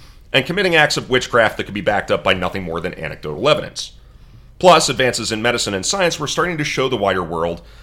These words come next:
that it was the frailty of the human body that could bring on paroxysms, and that crops and livestock died from regular old diseases that people had little control over.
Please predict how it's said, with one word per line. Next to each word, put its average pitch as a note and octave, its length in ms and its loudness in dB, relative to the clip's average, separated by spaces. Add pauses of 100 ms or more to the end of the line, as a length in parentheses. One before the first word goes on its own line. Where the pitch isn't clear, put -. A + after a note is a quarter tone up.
(100)
that - 100 -2
it - 80 -4
was G#2+ 140 -2
the G#2 60 -6
frailty E3 460 2
of D3 60 -2
the B2+ 60 -4
human A2+ 300 -6
body C#3+ 440 4
that F#2 120 -4
could F2+ 140 -6
bring G2 180 0
on F2 160 -2
paroxysms, C#3+ 880 -2 (400)
and G#2+ 160 0
that F2+ 140 0
crops B2 340 4
and F#2+ 120 -6
livestock D3+ 600 0
died A2 300 2
from F#2+ 200 -8
regular F#2+ 360 -2
old D#2+ 100 -4
diseases C3+ 520 -6
that C3 160 -6
people F2+ 240 -8
had F#2 160 -4
little - 160 -6
control G#2 460 -4
over. - 180 -12